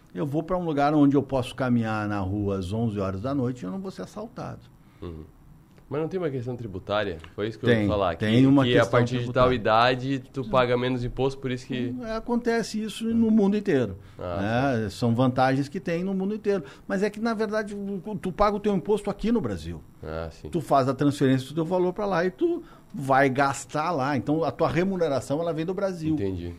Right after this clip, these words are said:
Speaker 1: Então, tu transfere, tu gasta. Hoje tem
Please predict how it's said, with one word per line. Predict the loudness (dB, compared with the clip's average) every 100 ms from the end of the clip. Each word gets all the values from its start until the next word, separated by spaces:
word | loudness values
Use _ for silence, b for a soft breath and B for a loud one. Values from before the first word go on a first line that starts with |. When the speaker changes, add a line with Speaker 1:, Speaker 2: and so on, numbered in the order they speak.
| -12
Speaker 1:
Então, | -4 -4
tu | -2
transfere, | 0 2 2 2 0 0
tu | -2
gasta. | -2 0 0 -2 2
Hoje | 4 4 2
tem | -6 -4 -4